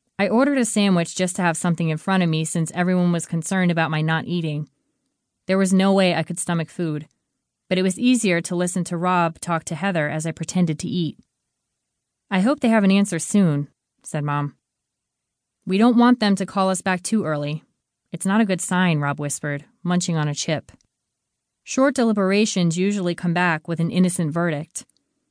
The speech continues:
It's the lengthy jury deliberations that have the guilty verdicts.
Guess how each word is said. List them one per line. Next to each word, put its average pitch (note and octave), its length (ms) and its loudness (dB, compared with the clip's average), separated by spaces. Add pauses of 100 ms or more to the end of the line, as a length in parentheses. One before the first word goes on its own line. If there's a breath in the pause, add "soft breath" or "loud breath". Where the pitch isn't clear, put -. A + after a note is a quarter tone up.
(480)
It's F#3 200 -6
the F#3+ 120 0
lengthy G#3+ 420 4
jury F3 260 0
deliberations E3 840 -4
that D#3 120 -4
have E3 180 -4
the D#3 80 -6
guilty F3+ 360 -2
verdicts. C#3+ 640 -4